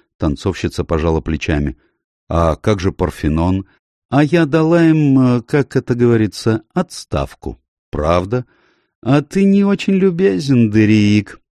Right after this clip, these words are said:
«А ты ожидала чего-то другого?» Мирей закурила сигарету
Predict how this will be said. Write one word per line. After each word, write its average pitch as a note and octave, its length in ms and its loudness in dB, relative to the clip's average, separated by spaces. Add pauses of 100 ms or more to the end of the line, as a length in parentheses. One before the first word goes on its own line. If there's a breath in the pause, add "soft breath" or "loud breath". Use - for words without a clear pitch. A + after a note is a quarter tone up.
«А D#2+ 180 -2
ты F2+ 200 0
ожидала E2 480 0
чего-то F2 360 -4
другого?» E2 520 -2 (380)
Мирей E2+ 340 -2
закурила D#2 500 -4
сигарету C3+ 580 -2